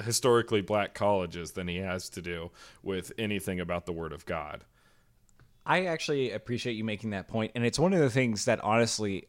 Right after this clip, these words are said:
Speaker 2: about a lot of churches that I think is just kind of wrong, is I don't think, I don't think pastors or, like, staff in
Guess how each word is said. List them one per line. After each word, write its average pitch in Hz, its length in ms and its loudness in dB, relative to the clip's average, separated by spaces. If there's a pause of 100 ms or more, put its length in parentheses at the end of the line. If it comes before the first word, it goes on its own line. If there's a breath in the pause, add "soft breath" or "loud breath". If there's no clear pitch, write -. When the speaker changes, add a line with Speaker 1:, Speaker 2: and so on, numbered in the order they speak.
Speaker 2:
about 95 460 -2
a 113 60 -2
lot 104 280 6
of 131 80 0
churches 98 360 -4
that 107 120 0
I 104 80 2
think 104 220 -4
is 101 140 -6
just - 220 -4
kind 104 240 -2
of 92 260 -4 (1400 loud breath)
wrong, 107 540 6
is 117 180 -2
I 127 100 4
don't 143 240 2
think, 131 240 0 (340)
I 120 100 2
don't 151 240 0
think 135 240 -4
pastors 117 680 0
or, 107 220 0
like, 95 280 -6
staff - 680 2
in 104 400 -4